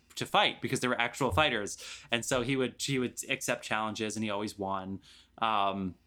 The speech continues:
but anyway, he dies about six days before the initial U S premiere of this film. Uh,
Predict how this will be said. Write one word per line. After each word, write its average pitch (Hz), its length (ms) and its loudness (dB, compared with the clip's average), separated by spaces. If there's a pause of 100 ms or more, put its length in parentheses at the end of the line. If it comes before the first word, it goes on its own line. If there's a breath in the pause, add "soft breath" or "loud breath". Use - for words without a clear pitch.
(360)
but 139 200 4
anyway, 156 280 4
he 143 100 0
dies 151 500 4
about 131 240 4
six 156 240 0
days 151 240 2
before 127 360 2
the 120 160 2 (140)
initial 120 720 0
U 117 180 -2
S 110 160 -4
premiere 110 380 -2
of 95 100 -6
this 98 140 -6
film. 104 340 -4 (400 loud breath)
Uh, 107 280 2